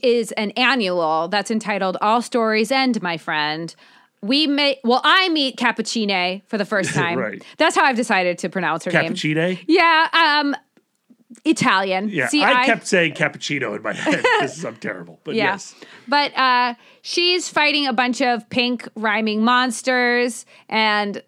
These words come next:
Speaker 1: Swamp Thing is like, "Clearly all of these monsters have something to do with me." And she's like, "No, they're here for me.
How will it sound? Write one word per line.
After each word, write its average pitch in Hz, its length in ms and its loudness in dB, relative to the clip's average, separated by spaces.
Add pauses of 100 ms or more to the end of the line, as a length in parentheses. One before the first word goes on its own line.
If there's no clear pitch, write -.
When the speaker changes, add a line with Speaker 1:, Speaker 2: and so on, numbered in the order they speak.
Speaker 1:
Swamp 240 320 0
Thing 226 140 0
is 208 100 -2
like, 202 120 -2
"Clearly 233 340 -2
all 185 160 2
of 175 160 -4
these 180 180 -6
monsters 185 380 -4
have 190 140 -6
something 185 260 -8
to 180 100 -8
do 185 140 -4
with 190 140 -4
me." 311 220 2
And - 340 -10
she's 277 120 -4
like, 320 140 -2
"No, 381 460 4
they're 330 100 -2
here 277 140 -2
for 277 120 -4
me. 262 420 0